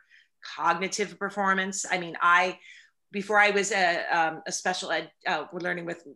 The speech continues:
uh, language-based learning disabilities, I was working with autistic children and children with behavior issues.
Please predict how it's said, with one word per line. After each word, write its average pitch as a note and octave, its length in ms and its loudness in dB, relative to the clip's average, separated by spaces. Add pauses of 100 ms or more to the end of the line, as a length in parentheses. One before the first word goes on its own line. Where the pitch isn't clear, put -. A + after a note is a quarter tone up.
(120)
uh, D3 60 -6
language-based E3+ 580 -4
learning C4+ 200 0
disabilities, F3 460 -6
I E3 120 -4
was D3+ 160 -10
working E3 280 -10
with D#3+ 120 -10
autistic A3 460 -8
children C#3+ 400 -10
and D3 120 -16
children D#3+ 300 -10
with D3+ 100 -14
behavior F#3+ 380 -6
issues. C3 460 -10